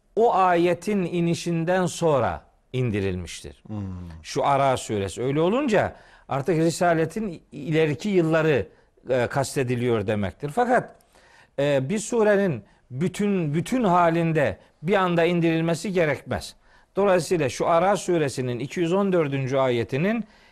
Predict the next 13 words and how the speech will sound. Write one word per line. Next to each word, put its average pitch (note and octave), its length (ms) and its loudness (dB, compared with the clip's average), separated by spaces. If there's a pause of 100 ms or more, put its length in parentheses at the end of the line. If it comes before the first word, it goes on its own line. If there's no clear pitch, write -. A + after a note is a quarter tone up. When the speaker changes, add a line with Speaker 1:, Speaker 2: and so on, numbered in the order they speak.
(140)
Speaker 1:
genel D#3+ 260 2
olarak C#3+ 420 2 (180)
Şuara F3+ 480 2
suresinden D3 760 -2
çok F#3+ 280 -4
daha D3+ 220 2
önce D#3 320 0
indirilmiş F3 580 -2
olmasına D3 480 -2
mani E3 400 0
bir C#3+ 100 -4
durum D3 260 -2
yok. - 260 -6